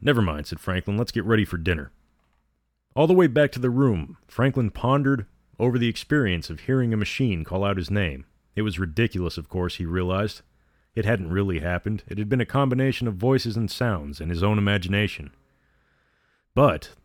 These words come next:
it had been real enough to startle him, to jar him in that moment, but he was not the least bit frightened by what had happened.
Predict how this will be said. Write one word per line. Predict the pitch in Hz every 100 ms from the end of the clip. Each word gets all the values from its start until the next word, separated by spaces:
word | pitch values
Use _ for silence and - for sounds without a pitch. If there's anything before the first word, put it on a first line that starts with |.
| -
it | 95
had | 139
been | 117 107
real | 117 147
enough | 101 90 -
to | 85
startle | - 117 110 87
him, | 76 67 _ _
to | -
jar | 87 85 107 135 98
him | 87
in | 87
that | 92 87
moment, | 107 95 73 82
but | 92
he | 123
was | 113 95
not | 135 143 -
the |
least | 101 98 139 - 95
bit | 117 -
frightened | - 107 101 120
by | 104
what | 98 104
had | 98
happened. | 80 90 82 71